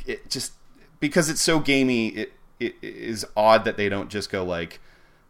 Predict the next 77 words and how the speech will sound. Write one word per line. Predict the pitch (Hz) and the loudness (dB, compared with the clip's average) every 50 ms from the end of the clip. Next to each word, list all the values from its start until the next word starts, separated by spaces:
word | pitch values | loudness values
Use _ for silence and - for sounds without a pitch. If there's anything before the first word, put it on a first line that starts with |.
| _ - - | _ -16 -10
just | 113 110 104 - | -8 -8 -8 -6
pull | - - 123 107 | -2 0 0 2
it | 101 104 | 4 4
up | 95 - 90 | 4 2 0
and | 90 - | -4 -4
say | - 95 - | -2 -2 -2
it. | - - | -2 -4
They, | 101 98 - | -4 -4 -4
like, | - 110 117 - 113 117 110 - - | -4 -6 -6 -4 -2 -4 -4 -2 -2
they're, | 123 120 - - | -4 -4 -4 -4
if | 117 113 - | -6 -4 0
they | 131 120 | 0 0
were | 120 120 | 0 0
trying | - 160 160 165 | -2 0 0 0
to | 160 | 2
make | 147 131 - | 0 0 -2
it | 127 101 | -2 -4
natural, | 107 95 101 - - 113 98 90 87 | -2 -2 -2 -4 -4 -4 -2 -2 -4
like | 82 85 - 90 | -4 -8 -8 -8
a | |
Rockstar | 80 76 80 - - - 82 80 | -8 -8 -8 -8 -8 -10 -10 -10
game | 85 87 82 82 | -10 -12 -12 -12
would | 82 82 80 | -12 -12 -12
or | 80 - | -12 -12
something, | - - 80 82 - 80 76 76 - - - - | -12 -12 -12 -10 -12 -14 -14 -14 -18 -16 -12 -10
I | 92 | -8
can | - - 92 | -8 -8 -8
see | - - 110 | -6 -4 -4
why | 98 98 90 | -2 -2 -2
they | 85 90 87 | -2 -2 -2
wouldn't | 87 87 82 - | -4 -6 -6 -8
put | - 95 - | -10 -8 -6
that | - 85 - | -6 -8 -8
stuff | - 98 90 - | -6 -8 -6 -4
in, | 113 123 131 147 - - - - - | -2 -2 -2 -4 -6 -10 -10 -2 0
but | 127 120 | 2 2
it | 113 | 2
doesn't | 107 143 135 123 92 | 2 0 -2 -2 -2
work | 101 131 127 | -2 -2 -2
that | - 90 85 - | -2 -4 -4 -4
way. | 80 76 76 | -6 -8 -8
It's | 76 - - | -6 -6 -4
so | - - 120 120 | -2 0 0 0
mechanical | 113 95 - - 110 104 101 95 - - 76 65 78 - - - - - - - - | 0 -2 -2 -2 -2 -2 -2 -2 -4 -6 -6 -6 -8 -8 -12 -16 -20 -20 -20 -12 -6
that, | - 104 90 90 - - - 101 - - - - | -2 0 0 0 -2 -6 -10 -12 -10 -12 -10 -6
that | 110 104 92 - | -4 -4 -4 -4
it | 104 92 | -6 -6
doesn't | - 113 104 - 101 | -4 -4 -4 -4 -6
feel | - - - 117 107 104 | -8 -4 -4 -2 0 0
like, | 101 95 87 87 - - | 2 2 0 0 -2 0
"Oh, | 117 113 | 0 0
I'm | 107 98 | 0 -2
stumbling | - - - 113 110 104 98 92 | -4 -4 -2 -2 -2 -2 -2 -2
on | 98 101 101 | -2 -4 -4
this." | 98 - | -4 -6
It's | 107 104 - | -8 -6 -6
like, | 147 156 180 | -4 0 4
no, | 208 139 110 | 6 6 6
it's, | 101 98 - 98 | 6 4 -2 -4
there's | 95 104 98 98 | -2 -2 -2 -2
a | 95 82 | -4 -8
thing | - - 127 120 127 | -6 -4 -2 0 0
on | 139 | 0
the | 151 143 | 0 0
map, | 117 98 85 85 85 - | 0 0 -2 -2 -2 -2
I'll | 117 104 | -2 -2
go | 95 92 90 | -2 -4 -6
there | 87 87 87 90 | -6 -6 -6 -6
and | 90 98 | -6 -6
a | 104 | -6
mission | 107 98 - - | -6 -8 -8 -12
will | 73 73 | -12 -12
happen. | 76 - - - - 131 113 | -14 -14 -10 -8 -6 -6 -6
<laughs> | 107 | -6
Like, | 92 104 101 | -6 -6 -6
it's | 117 107 - - | -6 -8 -6 -4
not, | 113 107 104 98 - - - | -2 0 0 0 -2 -4 -8